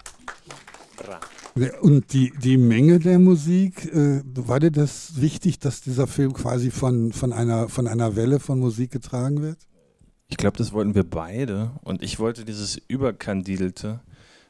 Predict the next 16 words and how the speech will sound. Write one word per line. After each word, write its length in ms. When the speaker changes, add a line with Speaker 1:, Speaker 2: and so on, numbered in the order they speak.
Speaker 2:
pathetische, 840
diese 180
Musik, 320
die 140
einen 160
so 140
anschreit 720
und 100
wie 80
Diego 280
sagt, 260
die 40
funktioniert 500
halt 140
nicht 200
so 240